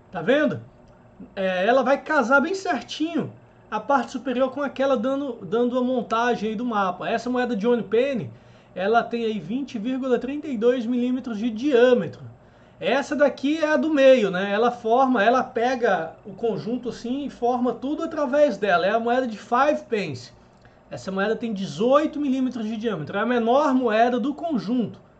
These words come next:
tá? Agora, seguindo, olha bem.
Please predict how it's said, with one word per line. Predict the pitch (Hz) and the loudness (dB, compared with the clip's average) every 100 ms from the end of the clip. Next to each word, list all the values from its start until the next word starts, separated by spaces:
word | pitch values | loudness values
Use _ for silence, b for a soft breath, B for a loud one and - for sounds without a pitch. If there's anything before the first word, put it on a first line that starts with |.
| - | -8
tá? | 170 190 240 B B B B B | -2 -2 -4 B B B B B
Agora, | 160 156 208 240 240 | -8 0 4 4 4
seguindo, | 247 190 247 302 262 | -4 -4 -4 0 2
olha | 185 165 | 2 2
bem. | 160 143 123 | -2 -4 -6